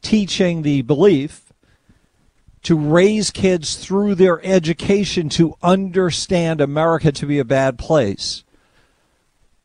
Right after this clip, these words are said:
that is irredeemable, and the, and the people in it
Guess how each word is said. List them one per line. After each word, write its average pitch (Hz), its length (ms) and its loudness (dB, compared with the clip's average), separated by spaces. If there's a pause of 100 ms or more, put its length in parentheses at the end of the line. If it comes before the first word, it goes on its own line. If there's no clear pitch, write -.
(320)
that 147 180 4
is 143 180 0
irredeemable, 151 840 0
and 131 200 2
the, 135 60 0
and 131 260 -2
the 123 180 0
people 175 440 0
in 180 260 2
it 156 160 -2